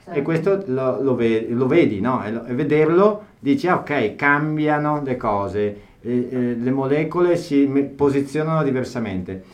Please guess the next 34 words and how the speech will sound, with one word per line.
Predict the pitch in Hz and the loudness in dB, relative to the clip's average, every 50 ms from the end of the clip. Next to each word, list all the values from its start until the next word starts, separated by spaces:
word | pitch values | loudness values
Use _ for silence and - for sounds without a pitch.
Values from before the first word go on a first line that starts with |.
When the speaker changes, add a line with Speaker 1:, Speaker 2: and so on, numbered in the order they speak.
| - - - _ | -20 -20 -20 _
Speaker 2:
E | - 139 | -6 -4
prima, | 139 - 202 196 139 131 | 0 2 2 4 4 4
Nelly, | 127 127 123 110 104 107 117 | 2 2 2 0 0 -2 -4
perdonami, | 113 117 113 107 110 107 101 101 107 131 165 165 - - - - - - | -4 -4 -6 -6 -4 -4 -4 -4 -4 -4 -4 -6 -10 -14 -20 -20 -20 -10
quando | - 139 135 143 135 | -4 -2 -2 0 0
ti | 127 | 0
ho | 127 123 | 0 0
chiesto, | - 127 139 139 135 - 147 147 - | 0 -2 -2 -2 -2 -4 -6 -6 -8
"Ce | - - 190 | -8 -8 -6
l'hai | 190 202 214 165 | -4 -2 -2 -2
Image, | 117 117 113 127 120 110 98 110 127 143 - - - - - | -2 0 0 0 0 0 0 0 -2 -2 -2 -6 -10 -14 -14
la | 101 | -12
canzone?" | 95 101 101 95 - 117 104 95 98 120 143 - - - - | -10 -10 -10 -8 -6 -4 -4 -4 -4 -4 -4 -6 -8 -12 -14
Speaker 1:
Mhm. | 190 185 - - 190 196 202 - - - _ - - _ _ _ _ _ _ _ | -14 -14 -12 -10 -10 -10 -10 -12 -14 -20 _ -20 -20 _ _ _ _ _ _ _
Speaker 2:
Perché | - 190 208 196 - 147 147 180 190 | -6 -4 -4 0 0 2 2 2 2
finché | 190 170 143 - 143 | 0 -4 -4 -4 -2
eravamo | 135 127 120 117 117 113 107 | -2 -2 -2 -2 -2 -4 -4
qui | - 120 | -4 -4
che | 110 107 | -4 -4
parlavamo, | 95 107 101 104 107 101 98 92 92 101 135 170 190 | -4 -4 -4 -4 -4 -4 -4 -2 -2 -2 -2 -2 -4
mi | 180 175 175 | -4 -6 -6
è | 175 | -6
venuto | 165 151 139 - 180 | -4 -4 -2 0 0
in | 185 185 | 0 0
mente, | 165 147 143 147 156 156 - 208 220 208 185 - - - - - | 0 0 -2 -2 -4 -4 -4 -4 -4 -4 -6 -10 -14 -20 -18 -16
mm, | 101 104 98 95 - | -14 -14 -14 -10 -6
quando | 135 135 131 123 | -6 -4 -2 -4
siamo | - - 120 113 113 107 | -4 -4 -4 -4 -4 -4
stati | 113 117 117 113 - 113 101 98 | -4 -6 -8 -6 -6 -4 -4 -2
a | 95 92 92 90 85 80 | -2 -2 -2 -2 -4 -6
Trieste, | - 104 107 95 90 82 - - - 180 202 208 - - - _ _ - | -6 -4 -4 -4 -4 -4 -6 -6 -6 -4 -4 -6 -8 -14 -18 _ _ -20
Speaker 1:
Mhm. | - - - 240 - - - - _ - - | -20 -18 -16 -16 -16 -16 -18 -20 _ -18 -16
Speaker 2:
a | 123 123 | -14 -12
Trieste, | - 123 127 113 98 92 90 - 107 107 113 110 110 - | -8 -6 -4 -4 -4 -4 -6 -6 -6 -6 -6 -6 -6 -10